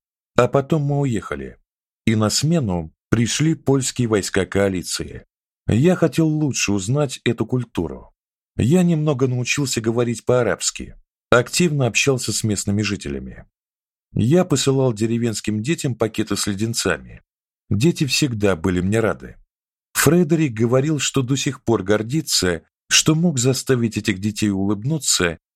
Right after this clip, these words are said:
просто общаясь и играя с ними. Чтобы убедиться, что солдат Чип Фредерик хорошо служил своей стране, достаточно перечислить награды, которые он получил за эти годы.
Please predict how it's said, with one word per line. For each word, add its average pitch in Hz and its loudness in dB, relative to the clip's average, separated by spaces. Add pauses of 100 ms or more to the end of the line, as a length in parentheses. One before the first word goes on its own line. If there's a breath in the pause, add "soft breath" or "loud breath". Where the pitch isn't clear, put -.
(100)
просто 107 2
общаясь 151 0
и 127 0
играя 110 0
с - -4
ними. 67 -8 (540)
Чтобы 147 2
убедиться, 120 0
что - 0
солдат 101 2
Чип - 0
Фредерик 95 0 (180)
хорошо 113 2
служил 92 -2
своей 98 -2
стране, 120 0 (480)
достаточно 135 2
перечислить 131 -2
награды, 117 0
которые 98 0
он 139 -2
получил 101 -2
за 90 -2
эти 90 -4
годы. 82 -6